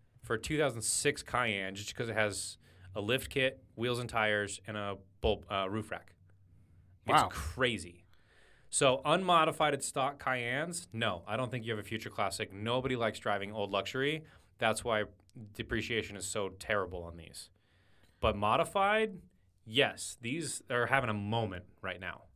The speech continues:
Speaker 2: Okay.
Speaker 1: So future classic
Speaker 2: Okay.
Speaker 1: of mine? Absolutely.
Speaker 2: Oh, please.
Speaker 1: <laughs>
Speaker 2: Okay. Do you get offers on your car?
Speaker 1: Uh, I, have we gotten offers?
Speaker 2: No.
Speaker 1: Not yet, but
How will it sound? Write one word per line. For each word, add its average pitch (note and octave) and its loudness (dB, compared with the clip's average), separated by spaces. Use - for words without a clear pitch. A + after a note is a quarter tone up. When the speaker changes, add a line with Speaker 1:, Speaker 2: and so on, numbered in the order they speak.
Speaker 2:
Okay. D#3+ 2
Speaker 1:
So G2+ 0
future B2 -4
classic G#2+ 0
Speaker 2:
Okay. C3 0
Speaker 1:
of B2+ 0
mine? E3 2
Absolutely. G3+ 10
Speaker 2:
Oh, G#3 2
please. F#3 -2
Speaker 1:
<laughs> - 0
Speaker 2:
Okay. D#3 2
Do C#3 -6
you C3+ 0
get C#3+ 6
offers A2+ 2
on D3 -2
your D3+ -4
car? F3 -2
Speaker 1:
Uh, A#2 2
I, A#2+ 0
have - -10
we B3 -10
gotten C4 -14
offers? B3 -10
Speaker 2:
No. F2+ -6
Speaker 1:
Not D#3 -2
yet, B2+ 2
but G#2 0